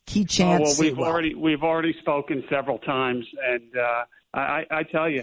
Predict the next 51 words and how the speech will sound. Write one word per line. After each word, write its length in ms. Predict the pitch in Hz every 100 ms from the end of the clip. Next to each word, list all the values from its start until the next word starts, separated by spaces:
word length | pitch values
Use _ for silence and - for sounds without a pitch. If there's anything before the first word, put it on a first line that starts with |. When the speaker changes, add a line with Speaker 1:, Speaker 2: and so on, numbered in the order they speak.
| -
Speaker 2:
I, 400 | 147 - 135 139 151
I, 60 |
I 40 | 139
hear 260 | 143 139
very 400 | 110 127 131 139
good 200 | 139 127 -
things. 340 | 135 131 156 - _ _ _ _ - -
Um, 460 | 123 123 117 107
the 80 | 139
one 300 | 127 147 156
message 440 | 147 147 - 123 131
is 320 | 127 123 113 - - _ _ _
trust 240 | - 139 - 156
your 120 | 131
heart 260 | 131 135
and 80 | 120
do 140 | 127 123
the 100 | 117
right 240 | 117 110
thing. 220 | 120 101 - -
And, 320 | 127 117 120
and 180 | 127 127
it's 220 | 131 -
not 240 | 135 131 143
gonna 140 | 151
be 260 | 147 131 120
easy, 240 | 120 117 -
but 100 | 117
it's 160 | 113 -
the 80 | 117
most 240 | 127 117 -
rewarding 480 | 127 117 131 127 123
job 340 | 131 120 117 - _ - - _ -
she's 140 | 127 120
ever 200 | 117 113
gonna 180 | 113
have. 280 | 110 107 101 -
I 140 | 113
have 140 | 110
no 160 | 117 110
doubt. 340 | 123 107 98 - -
So 100 | 139
I 220 | 139 117
Speaker 1:
Oh. 60 | 101
Speaker 2:
think 160 | - -
she's 160 | 120
gonna 180 | 127 127
do 180 | 127 123
a 40 | -
phenomenal 460 | 143 131 127 123 117
job. 300 | 120 107